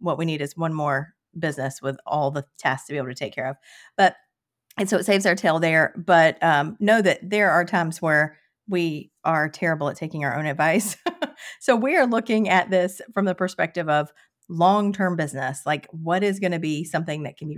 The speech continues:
really helpful to you to communicate with your people and make it as easy as possible. Because the truth is, it's just, like,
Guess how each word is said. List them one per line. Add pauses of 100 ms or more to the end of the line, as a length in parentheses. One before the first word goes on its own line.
really
helpful
to
you
to
communicate
with
your
people (320)
and
make
it
as
easy
as
possible.
Because
the
truth
is,
it's
just,
like,